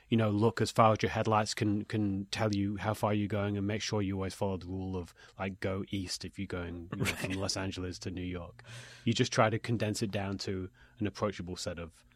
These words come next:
Speaker 1: of rules.
Speaker 2: Right. And now the, there's a whole other critique of utilitarianism in general. And I, I guess we didn't talk about this at the beginning, but the utilitarianism or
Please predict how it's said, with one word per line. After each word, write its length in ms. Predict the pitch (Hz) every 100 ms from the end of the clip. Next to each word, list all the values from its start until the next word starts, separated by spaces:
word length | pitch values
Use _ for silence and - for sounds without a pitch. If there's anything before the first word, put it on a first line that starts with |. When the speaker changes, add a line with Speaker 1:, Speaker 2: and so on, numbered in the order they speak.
| _ -
Speaker 1:
of 160 | 113 95
rules. 400 | 80 85 - - _ _ _ - 101
Speaker 2:
Right. 260 | 123 104 - - - _ _ -
And 140 | 143 139
now 300 | 127 117 107 _ - - _ _ _ _ _ _ _ _ _ -
the, 760 | 113 107 110 110 104 101 95 _ _ _ _ -
there's 180 | 113 104
a 60 |
whole 300 | 101 131 107 -
other 640 | 131 147 120 101 95 - _ _ _ _ _ _ _ _ _ _ _ _ _ _
critique 480 | - 120 - 110 98
of 100 | 98
utilitarianism 920 | 98 - 107 95 - 101 92 87 85 85
in 80 |
general. 640 | 85 120 123 98 78 82 - _ _ _ _
And 160 | - 98
I, 120 | 95
I 40 | 107
guess 160 | 104
we 60 | 107
didn't 220 | 131 117
talk 180 | 107 98
about 200 | 95 90
this 180 | 95 98
at 80 |
the 40 | 85
beginning, 600 | - 92 95 87 87 87 117
but 260 | 98 82
the 220 | 90 90 - 101 98 - 107
utilitarianism 960 | 104 135 107 - 104 101 92 90 87
or 140 | 85